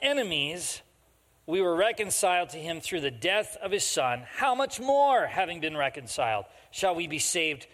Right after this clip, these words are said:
through his life? Not only is this so,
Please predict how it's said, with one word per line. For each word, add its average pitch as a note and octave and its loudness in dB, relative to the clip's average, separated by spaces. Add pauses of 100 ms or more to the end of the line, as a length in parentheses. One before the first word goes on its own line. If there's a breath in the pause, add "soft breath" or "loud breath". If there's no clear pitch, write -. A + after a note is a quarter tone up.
(120)
through F3 -6
his F#3+ 2
life? A3+ 2 (840 soft breath)
Not A#3+ 2
only B3 2
is C#3+ -2
this E3+ 2
so, A#2 2